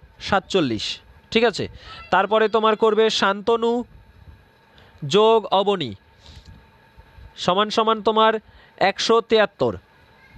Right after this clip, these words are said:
আর অবনী যোগ নবীন, অবনী যোগ নবীন কত হবে? একশো পঞ্চাশ।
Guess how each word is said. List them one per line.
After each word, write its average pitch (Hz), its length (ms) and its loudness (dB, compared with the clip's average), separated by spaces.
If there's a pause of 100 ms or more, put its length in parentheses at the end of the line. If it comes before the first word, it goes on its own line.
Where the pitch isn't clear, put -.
(640)
আর 170 220 0 (160)
অবনী 226 480 0 (1500)
যোগ 208 360 4 (720)
নবীন, 175 420 0 (720)
অবনী 214 460 0
যোগ 202 300 2
নবীন 165 400 0 (480)
কত 190 180 -2
হবে? 220 260 2 (560)
একশো 185 340 0
পঞ্চাশ। 160 440 -2